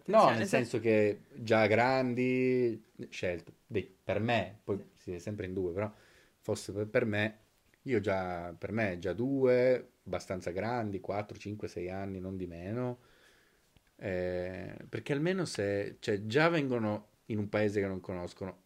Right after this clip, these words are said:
Speaker 1: quantomeno hanno un viso noto, una lingua che conoscono.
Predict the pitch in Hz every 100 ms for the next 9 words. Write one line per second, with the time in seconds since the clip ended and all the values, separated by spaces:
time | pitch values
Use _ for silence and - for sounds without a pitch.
0 | _ 139 151 160 165 151 156 170 170 170
1 | 170 - 113 110 107 104 101 107 104 104
2 | 104 107 107 110 107 - _ _ 107 104
3 | 104 107 104 104 107 104 104 - 113 107
4 | 104 107 - 113 107 104 107